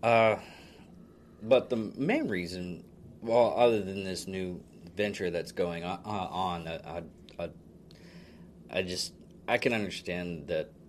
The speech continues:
the city does that. Every once in a while you hear, like, horror stories of what, uh, certain things happen in the city, and it's just ridiculous.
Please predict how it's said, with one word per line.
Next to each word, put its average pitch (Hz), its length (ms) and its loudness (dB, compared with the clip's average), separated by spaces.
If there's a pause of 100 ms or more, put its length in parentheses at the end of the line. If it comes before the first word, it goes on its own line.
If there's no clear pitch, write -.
(140)
the 87 80 -8
city 80 380 -8
does 80 320 -6
that. 82 300 -4 (460)
Every 90 180 -4
once 85 360 -8
in 85 40 -10
a 82 60 -12
while 80 240 -10
you 76 200 -12
hear, 78 340 -8
like, 71 200 -6
horror 76 300 -8
stories 76 520 -10
of - 120 -20
what, 78 220 -6 (420)
uh, 78 560 -8
certain - 520 -10
things 76 360 -12
happen 73 300 -12
in - 140 -16
the 80 80 -14
city, 80 360 -8
and 80 100 -12
it's 82 200 -16
just - 240 -14
ridiculous. - 640 -12